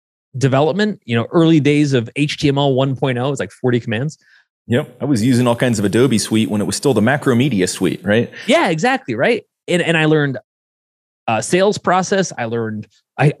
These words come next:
Speaker 1: I learned finance way too late. So I, uh, but that wound up being one of the most important things I learned. But my point is, instead of folks going, "Well, you know, we should have this full staff and it can't be me doing everything."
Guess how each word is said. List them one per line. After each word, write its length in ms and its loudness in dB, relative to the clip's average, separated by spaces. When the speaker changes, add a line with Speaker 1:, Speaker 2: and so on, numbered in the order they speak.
Speaker 1:
I 40 0
learned 200 2
finance 400 0
way 320 2
too 220 0
late. 240 -6
So 140 -8
I, 100 -4
uh, 320 -4
but 240 0
that 160 2
wound 200 2
up 80 -2
being 200 0
one 100 2
of 20 0
the 60 0
most 160 0
important 400 -2
things 180 -6
I 60 -6
learned. 260 -10
But 240 0
my 140 0
point 300 -2
is, 240 -2
instead 360 0
of 100 0
folks 300 -2
going, 380 0
"Well, 440 0
you 120 -2
know, 340 -4
we 140 2
should 140 -2
have 180 2
this 160 -4
full 260 2
staff 400 -2
and 100 -6
it 60 -8
can't 200 -6
be 120 -4
me 140 0
doing 280 -2
everything." 520 -2